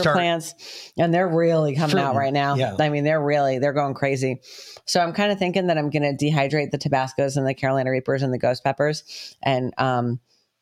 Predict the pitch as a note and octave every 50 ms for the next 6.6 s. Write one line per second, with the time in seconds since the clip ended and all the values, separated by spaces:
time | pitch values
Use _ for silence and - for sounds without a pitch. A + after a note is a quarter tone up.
0 | _ _ _ _ _ _ - - B2+ A#2+ - - - _ _ _ _ _ _ -
1 | D#3+ D3+ C#3+ C#3+ D3 C#3 C3+ C3 C3 B2+ C3 - - - - - C#3 C3+ C3+ B2+
2 | B2+ - C3 B2+ B2 - - - C#3 C3+ - - C#3 C3+ C#3+ B2 - - - C3
3 | - - C#3+ C#3+ D3 D3+ - _ _ _ _ _ - - D#3+ D#3+ F3+ F#3+ F#3+ -
4 | - - - - _ _ _ _ _ _ - - _ - D3 C#3 B2+ A#2+ B2 F3
5 | F3 D#3 A2+ F#2 - - - _ _ - - D#3+ C3 - - - _ - D3 C#3+
6 | C3+ C3+ C3 D3 D3 C#3+ C#3+ C#3+ E3 G3 E3+ D#3